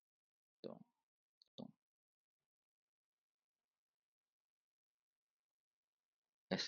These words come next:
L. Yan. Okay? So, same thing. Red, right? Ito. Yung last one.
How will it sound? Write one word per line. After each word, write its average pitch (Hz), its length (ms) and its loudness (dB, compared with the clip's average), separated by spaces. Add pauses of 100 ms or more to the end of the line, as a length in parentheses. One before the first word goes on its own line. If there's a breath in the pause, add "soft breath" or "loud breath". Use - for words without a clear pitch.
L. - 160 8 (920)
Yan. 82 200 12 (1160)
Okay? 104 480 12 (1900)
So, - 160 12
same 147 320 12
thing. 117 400 12 (320)
Red, 110 400 12 (400)
right? 113 320 12 (1400)
Ito. 107 560 12 (2500)
Yung 113 240 12
last 101 240 12
one. 95 400 12